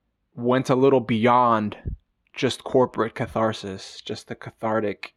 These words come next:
emotion, and, um, and, and was more, um, not, not inspiring. It was,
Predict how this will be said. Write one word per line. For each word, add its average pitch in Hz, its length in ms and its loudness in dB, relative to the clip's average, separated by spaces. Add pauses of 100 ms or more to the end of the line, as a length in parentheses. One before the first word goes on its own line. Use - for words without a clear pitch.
(1160)
emotion, 110 640 -4 (240)
and, 101 320 -14
um, 95 300 -10 (1600)
and, 98 340 -8 (160)
and 104 220 -12
was 107 180 -12
more, 107 580 -4
um, 95 240 -12 (1700)
not, 127 240 -10
not 143 160 -6
inspiring. 98 1000 -10
It 101 60 -16
was, 101 360 -12